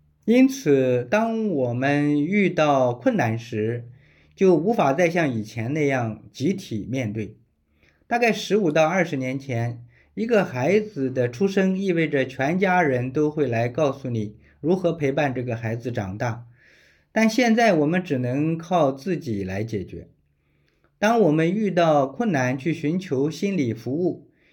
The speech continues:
其模式可能来自美国或者其他西方国家，冲突就出现了，这个不好，但我们也别无选择。尽管叙事的理念和实践来自英语文化的背景，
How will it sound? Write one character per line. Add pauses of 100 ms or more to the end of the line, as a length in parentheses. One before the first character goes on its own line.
(100)
其
模
式
可
能
来
自
美
国
或
者
其
他
西
方
国
家， (380)
冲
突
就
出
现
了，
这
个
不
好， (420)
但
我
们
也
别
无
选
择。 (520)
尽
管
叙
事
的
理
念
和
实
践
来
自
英
语
文
化
的
背
景，